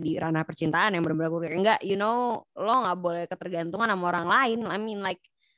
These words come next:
lo tuh udah independent woman lah ibaratnya, kayak just be you. Karena ketika lo vibes-nya baik, pasti akan attract juga hal-hal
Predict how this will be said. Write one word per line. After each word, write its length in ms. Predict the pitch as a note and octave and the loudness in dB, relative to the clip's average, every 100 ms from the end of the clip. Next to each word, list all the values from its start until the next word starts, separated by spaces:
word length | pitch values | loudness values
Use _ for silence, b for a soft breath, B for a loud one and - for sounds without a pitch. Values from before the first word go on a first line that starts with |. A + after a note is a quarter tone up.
| _ _ - - | _ _ -8 2
lo 160 | B3+ | 2
tuh 240 | - E4+ C#4+ | 4 2 4
udah 160 | G#3+ | 4
independent 640 | G#3+ G#3+ - G#3 G#3 G#3 G3+ | 2 0 0 0 0 -4 -4
woman 400 | G#3+ D4+ D#4+ D4 | -2 0 0 2
lah 160 | C4+ | 0
ibaratnya, 560 | A3+ G3 G3 F#3+ G#3 G#3 | 2 0 0 -2 -6 -10
kayak 240 | A3 G3 | -14 -16
just 320 | F#3 B3 - - | -14 -14 -14 -8
be 160 | F#3 A#3+ | 0 0
you. 560 | A3+ G#3 A#3 A3+ F3 B3 | 0 -2 -2 -2 -4 -6
Karena 480 | G3+ G3+ B3+ C4+ - _ b b _ | -6 -2 0 2 0 _ b b _
ketika 480 | - A3 G#3+ G3+ G3 | -6 -4 2 4 6
lo 160 | G3 G3+ | 4 2
vibes-nya 320 | F3+ G3 F#3+ | -2 -2 0
baik, 240 | F3+ A#3+ | 0 0
pasti 320 | - D4 - | -2 -4 -2
akan 320 | G3+ G3 - G3 | -2 0 -4 -4
attract 320 | G3 - F#3+ | -4 -6 -4
juga 320 | G3 G#3 G3 | 2 4 4
hal-hal 240 | D#3+ E3 | 0 -2